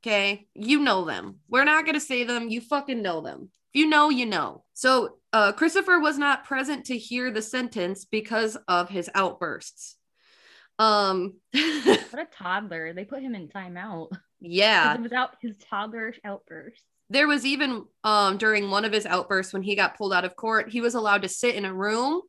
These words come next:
Speaker 1: just adjacent to the courtroom. But the whole time he's in there yelling, laughing, yelling profanities that Judge
Speaker 2: Sir.
Speaker 1: Susan Bailey went, You know what?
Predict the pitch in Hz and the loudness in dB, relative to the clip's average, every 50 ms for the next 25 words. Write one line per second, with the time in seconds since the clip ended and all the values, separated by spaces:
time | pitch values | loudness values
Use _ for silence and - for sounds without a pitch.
0 | _ - 220 214 - 185 180 - - 190 269 262 - 240 - - 196 185 185 - | _ -6 -6 -4 -4 -8 -6 -4 -4 -4 -2 -2 -4 -8 -8 -10 -10 -10 -10 -6
1 | - 240 254 262 - 202 190 180 175 180 190 185 _ - - - _ _ 254 240 | -2 -2 -2 -2 -2 -4 -4 -4 -4 -4 -6 -10 _ -20 -20 -20 _ _ 0 0
2 | - 214 208 202 247 262 285 277 - 254 269 269 269 262 240 233 220 233 233 226 | 2 -2 -2 0 0 0 0 0 -2 2 4 4 4 4 2 -2 -4 -6 -6 -4
3 | 226 233 220 220 214 196 180 170 165 175 175 202 220 233 247 262 269 269 277 277 | -2 -2 -2 0 0 0 0 -2 -4 -4 -2 0 2 2 2 2 2 2 0 0
4 | 277 285 - - 180 202 196 208 220 233 233 262 254 247 247 254 247 247 247 247 | -4 -8 -10 -2 4 6 6 6 6 4 2 -4 -2 0 0 0 0 -2 -4 -6
5 | _ _ _ _ _ _ - 196 208 220 226 233 220 214 240 247 233 233 233 202 | _ _ _ _ _ _ 0 2 2 4 2 0 -2 -2 -2 -4 -4 0 0 0
6 | 196 202 214 220 214 240 240 247 254 254 - - - 202 185 175 170 170 170 - | 2 2 0 0 0 0 0 0 0 -2 -4 -2 2 4 6 6 4 4 0 -2
7 | _ _ _ _ _ _ 180 208 233 226 226 - - 269 254 247 247 240 220 - | _ _ _ _ _ _ -4 2 4 4 4 4 2 0 0 2 0 0 2 4
8 | 208 208 220 226 220 220 208 202 202 190 190 - 202 233 254 269 277 277 277 247 | 4 4 4 4 2 0 0 0 -2 -2 -2 -2 -2 0 2 4 4 4 4 4
9 | 247 233 226 226 220 | 4 4 2 2 0